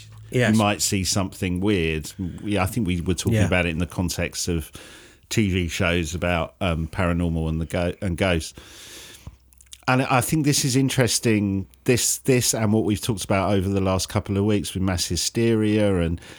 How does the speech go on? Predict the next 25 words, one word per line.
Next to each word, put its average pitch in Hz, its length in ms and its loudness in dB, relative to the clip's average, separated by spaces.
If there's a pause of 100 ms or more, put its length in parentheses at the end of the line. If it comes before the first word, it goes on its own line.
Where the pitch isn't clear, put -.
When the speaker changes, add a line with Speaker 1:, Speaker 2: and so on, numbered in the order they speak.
(220)
Speaker 2:
disassociation. 104 1300 2
I 98 180 -2
think 120 220 -4
we've 107 160 0
made 113 320 0
the 85 80 -4
point 82 400 -2
that 85 240 -2 (1500)
I 104 80 0
think - 280 -2
it's 151 180 2
important 117 580 0
because 107 880 0 (880)
you 117 180 2
can 117 200 2
then 123 240 4
narrow 107 360 4
in 92 480 2 (200)
on 92 340 2
things 95 520 0
that - 180 0
are 117 260 0 (480)
weird 82 460 2 (100)
and 90 220 0
strange 78 680 -2